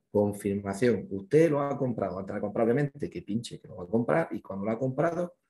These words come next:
felicidades. Ha comprado su producto y lo recibirá en un plazo de veinticuatro, cuarenta y ocho horas o lo que sea. Que el cliente tenga claro que lo ha comprado.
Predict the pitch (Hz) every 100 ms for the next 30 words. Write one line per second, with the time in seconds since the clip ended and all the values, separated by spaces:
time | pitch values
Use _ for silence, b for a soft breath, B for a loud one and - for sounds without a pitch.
0 | _ _ _ _ _ - - 110 110 107
1 | 113 127 92 87 85 _ _ - 127 135
2 | 139 131 143 143 139 127 107 123 175 180
3 | 180 160 117 117 113 110 143 139 131 -
4 | 151 151 147 104 98 98 147 151 139 107
5 | 95 95 101 113 139 151 135 107 98 92
6 | 90 - 95 90 90 90 92 117 135 135
7 | 131 127 117 113 135 147 147 101 110 110
8 | 101 -